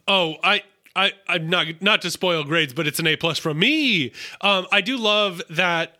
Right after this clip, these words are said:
in the scene where they're in, like, a biker bar <laughs> and he's, he's about to play, uh, uh, uh, I Love Rocky Road,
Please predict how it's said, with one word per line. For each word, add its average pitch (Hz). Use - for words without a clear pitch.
in 175
the 170
scene 202
where 180
they're 170
in, 156
like, 135
a 117
biker 156
bar 196
<laughs> -
and 175
he's, 160
he's 196
about 196
to 208
play, 185
uh, 151
uh, 180
uh, 160
I 175
Love 190
Rocky 180
Road, 190